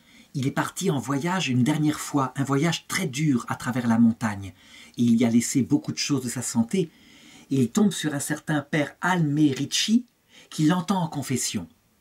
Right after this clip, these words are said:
Et alors, plus tard, il déposera en racontant l'entretien qu'il a eu avec lui. Il dira : «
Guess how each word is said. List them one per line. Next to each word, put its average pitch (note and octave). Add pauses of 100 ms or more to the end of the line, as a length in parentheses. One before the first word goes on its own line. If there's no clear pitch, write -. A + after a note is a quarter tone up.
(480)
Et A2+
alors, G3 (140)
plus D3+
tard, A3 (640)
il A#2+
déposera F#3 (600)
en -
racontant F#3+ (280)
l'entretien E3+
qu'il D#3
a C3
eu C3
avec A#2
lui. G2+
Il D#3+
dira : « F#3+